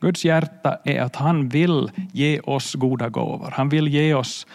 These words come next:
vad vi, vårt hjärta begär. Han vill ge det som är gott åt oss. Det här får vi vara frimodiga över när vi kommer inför Gud. Det står ju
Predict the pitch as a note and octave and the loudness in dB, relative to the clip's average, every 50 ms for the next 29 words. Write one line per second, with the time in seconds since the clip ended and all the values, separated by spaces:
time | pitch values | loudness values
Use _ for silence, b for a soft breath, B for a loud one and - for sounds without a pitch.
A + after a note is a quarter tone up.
0 | B B B B B _ - - - - D#3+ C3 C3+ B2 B2+ - C3+ B2 C3 B2+ | B B B B B _ -20 -20 -14 -8 -2 -2 -2 0 -2 -4 -4 -4 -6 -6
1 | - - B2+ C3 D3+ - _ - B2 G#2 A#2+ A2+ A2 A#2+ A#2+ B2 A2+ - - - | -4 -6 -6 -6 -8 -10 _ -6 -4 -2 -2 0 2 2 2 2 0 0 -4 -8
2 | - - B B B B B B B B B _ - _ _ _ _ _ _ _ | -12 -14 B B B B B B B B B _ -20 _ _ _ _ _ _ _
3 | _ _ _ _ _ - b b b b b b - C3 C3 C#3+ D3 D3+ D3+ D3+ | _ _ _ _ _ -20 b b b b b b -6 -4 -2 0 0 2 0 0
4 | C3+ B2 - C#3 C#3 C#3 D#3+ F3 E3+ _ _ - - - - - - - - - | -2 -4 -4 -6 -4 -2 -2 -2 -2 _ _ -16 -16 -16 -14 -14 -14 -12 -12 -14
5 | - - _ _ _ _ _ b b b b b b b b _ - A2+ C3+ D#3 | -16 -18 _ _ _ _ _ b b b b b b b b _ -6 -4 -4 -2
6 | - E3+ D#3 D#3 D3 C#3+ C#3 - C#3+ C#3 - D3+ F3+ F#3+ F3+ D#3+ D#3 D3+ C#3 C3 | 0 0 0 0 -2 0 0 -2 -2 -2 -2 0 0 0 2 2 2 0 0 -2
7 | C3 C3 B2+ A#2 - B B B B B B B B B B B B B _ _ | -2 -2 -2 -4 -4 B B B B B B B B B B B B B _ _
8 | _ _ _ _ _ _ _ _ _ _ _ _ _ _ _ _ _ _ _ _ | _ _ _ _ _ _ _ _ _ _ _ _ _ _ _ _ _ _ _ _
9 | _ _ _ - D3 C#3 B2+ A#2 A2 B2 - - - - C3+ A#2 B2+ - - C#3 | _ _ _ -2 0 0 0 0 -2 -2 -6 -6 -6 -4 -4 -4 -2 0 0 0
10 | C3 B2+ B2 A#2+ B2 B2 A#2 - A#2+ A2+ A2+ A#2+ A#2+ - G2+ - - B B B | 2 2 2 2 0 0 -2 -2 -4 -6 -4 -4 -6 -8 -10 -14 -18 B B B
11 | B B B B B B B _ _ _ _ _ _ _ _ _ _ _ _ _ | B B B B B B B _ _ _ _ _ _ _ _ _ _ _ _ _
12 | _ _ _ _ _ _ _ _ _ _ _ _ _ _ _ _ _ _ _ _ | _ _ _ _ _ _ _ _ _ _ _ _ _ _ _ _ _ _ _ _
13 | _ _ _ _ _ _ _ _ _ _ _ _ _ _ _ _ _ _ _ _ | _ _ _ _ _ _ _ _ _ _ _ _ _ _ _ _ _ _ _ _
14 | _ _ _ _ _ _ b b b b b b - C3 - - D#3 D3+ D3 D3 | _ _ _ _ _ _ b b b b b b -6 -6 -4 0 0 2 2 2
15 | C#3+ C#3 C#3 | 2 0 -2